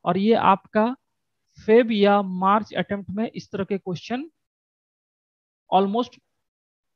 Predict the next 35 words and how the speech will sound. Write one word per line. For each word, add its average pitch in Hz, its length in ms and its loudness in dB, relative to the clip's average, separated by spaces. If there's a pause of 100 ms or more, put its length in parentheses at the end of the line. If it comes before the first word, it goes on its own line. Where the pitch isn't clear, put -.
(340)
similar 214 400 4
question 220 380 0
आया 170 180 6
हुआ 196 260 2
है, 233 140 2 (320)
ठीक 202 140 -6
है, 254 60 2
वहां 190 180 -2
भी 202 80 -4
इसी 202 140 -8
तरह 196 140 -2
का 208 120 -2
concept 185 420 -8
आपको 285 340 -6 (260)
लगाना 151 320 0
था। 143 220 -2 (340)
तो 180 60 -8
चलो 202 240 0
हम 185 140 -2
लोग 233 220 -4 (200)
next - 220 -4
question 156 260 -8
में 147 120 -6
आते 147 140 -8
हैं 147 80 -12
बच्चों। - 200 -18
तो - 380 -20
dear, 226 200 2
हमारे 220 220 2
पास 220 180 2
जो 220 120 -8
next 214 320 -6
question 220 360 0
है, 226 60 4
इसमें 214 300 -4